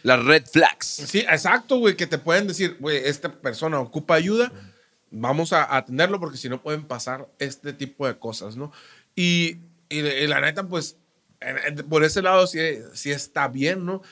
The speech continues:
Speaker 2: El otro, el otro pe-, el otro es un problemón, güey, el hecho de, de que ya te sientas atraído, de que ya se vean como, como héroes.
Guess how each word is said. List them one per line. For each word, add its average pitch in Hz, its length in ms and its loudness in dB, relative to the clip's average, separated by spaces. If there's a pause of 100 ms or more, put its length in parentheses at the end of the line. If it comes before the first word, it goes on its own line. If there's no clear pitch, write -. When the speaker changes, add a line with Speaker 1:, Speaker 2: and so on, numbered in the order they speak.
(160)
Speaker 2:
El 127 200 -2
otro, 170 320 -8
el 110 240 -10
otro 147 280 -14
pe-, 143 280 -10
el 123 100 -6
otro 156 240 -4
es 160 140 -6
un 175 120 -8
problemón, 170 600 -2
güey, 160 300 0
el 131 180 -2
hecho 185 260 -2
de, 160 220 0 (300)
de 143 180 -4
que 143 100 -10
ya 135 180 -6
te 170 80 -10
sientas 170 400 -6
atraído, 143 640 -2
de 135 160 -2
que 127 120 -12
ya 123 160 -4
se 170 140 -6
vean 165 200 -2
como, 139 540 -8
como 113 240 -10
héroes. 160 240 -6